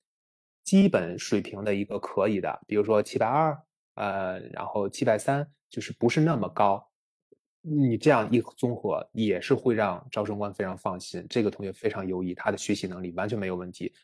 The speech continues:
但是就仅此而已，就是这个 holistic review，就是这个他考核那几个不同的 bucket、不同的 category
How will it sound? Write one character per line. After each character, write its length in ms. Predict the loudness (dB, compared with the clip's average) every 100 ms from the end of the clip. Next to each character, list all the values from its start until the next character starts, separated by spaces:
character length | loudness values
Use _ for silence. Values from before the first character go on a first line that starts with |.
| _
但 240 | 2 2 2
是 400 | 2 4 2 _ -2
就 100 | 0
仅 300 | 4 4 4
此 120 | 4
而 220 | 6 6
已， 140 | 2 0
就 160 | 2
是 100 | 2
这 140 | 4 4
个 80 | 2
holistic 600 | 2 4 4 4 2 2
review， 560 | 2 2 4 4 4
就 140 | -2 -4
是 60 |
这 140 | -2 -2
个 120 | -2
他 200 | -4 -4
考 280 | -4 -2 -2
核 200 | 0 -2
那 100 | -2
几 140 | -6
个 180 | -6 -6 -8 _ -20 -18 -2
不 100 | 0
同 160 | 0
的 80 | -6
bucket、 440 | 0 0 0 -2 -4 -4
不 100 | -4
同 140 | -6
的 60 | -8
category 520 | -2 0 0 -2